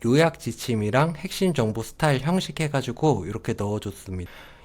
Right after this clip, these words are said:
이 템퍼레이처 같은 경우는 영점삼 정도면 어느 정도 정확하게 하-, 입력을 하라라는 거고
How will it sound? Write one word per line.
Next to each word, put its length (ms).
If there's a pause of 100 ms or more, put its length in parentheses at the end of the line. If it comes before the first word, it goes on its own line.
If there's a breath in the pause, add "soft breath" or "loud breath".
이 200
템퍼레이처 580
같은 320
경우는 500
영점삼 800
정도면 600
어느 240
정도 260
정확하게 680
하-, 320
입력을 360
하라라는 760
거고 480